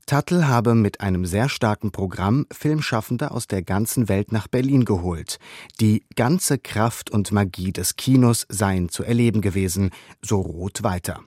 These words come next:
Insgesamt wurden bei der fünfundsiebzigsten Berlinale zweihundertvierzig Filme gezeigt.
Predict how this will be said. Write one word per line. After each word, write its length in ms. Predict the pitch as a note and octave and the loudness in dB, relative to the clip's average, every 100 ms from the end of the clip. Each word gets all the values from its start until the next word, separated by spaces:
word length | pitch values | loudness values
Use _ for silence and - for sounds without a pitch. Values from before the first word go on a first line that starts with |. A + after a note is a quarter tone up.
| _ _ _ - - - | _ _ _ -20 -20 0
Insgesamt 680 | A2+ F#2+ G2+ F2+ G#2+ E3+ - | 2 2 2 4 4 2 4
wurden 320 | B2+ B2+ A#2 | 4 6 4
bei 140 | G2 F#2 | 4 0
der 160 | F2 | -2
fünfundsiebzigsten 1000 | - D#3 - A2 G2+ - G2+ - - F#2 | 0 0 2 0 0 -4 -4 -4 -2 0
Berlinale 720 | F#2+ F2+ F#2 F2+ G2 A#2 B2 | 0 0 0 0 2 2 2
zweihundertvierzig 1120 | - - C3+ D3 C3 A#2 - G2 - B2+ B2 | -2 -2 0 2 0 -2 -4 -8 -6 -6 -4
Filme 320 | - F#2 E2+ | -2 0 -2
gezeigt. 560 | F2 - G2+ E2+ - | -6 -6 -6 -6 -10